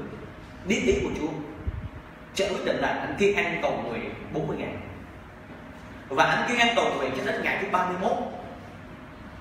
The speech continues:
Anh gọi điện cho tôi. Anh nói: "Em ơi, bây giờ anh tới ngày ba mươi mốt rồi, bây giờ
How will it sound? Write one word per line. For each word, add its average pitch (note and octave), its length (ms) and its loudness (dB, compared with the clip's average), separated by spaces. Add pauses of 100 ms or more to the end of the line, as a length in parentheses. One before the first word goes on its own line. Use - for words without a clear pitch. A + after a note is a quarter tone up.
(160)
Anh - 200 2
gọi B2+ 120 4
điện B2+ 120 0
cho C3 100 0
tôi. C#3 100 4 (840)
Anh - 120 0
nói: - 140 2
"Em - 120 2
ơi, - 140 0 (460)
bây D#3+ 180 4
giờ - 180 0
anh - 300 -2
tới D#3 100 4
ngày D#3+ 160 2
ba - 80 2
mươi B2+ 160 0
mốt - 180 0
rồi, A#2 100 2
bây B2+ 140 0
giờ A#2+ 100 -2